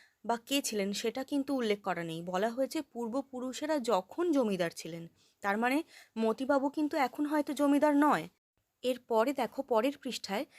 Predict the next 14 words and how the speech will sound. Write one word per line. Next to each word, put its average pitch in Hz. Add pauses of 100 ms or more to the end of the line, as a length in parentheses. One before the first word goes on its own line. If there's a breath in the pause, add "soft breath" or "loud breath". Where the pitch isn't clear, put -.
(260 loud breath)
এখানে 294
লেখা 240
আছে 233
মতিবাবু 269
হলো 226
গ্রামের 196 (260)
ঠাকুর 226 (240)
দেবতা। 175 (520 soft breath)
এই 269
লাইনটা 254
দেখেই 226
কিন্তু 233
আমি 196
তোমাদের 175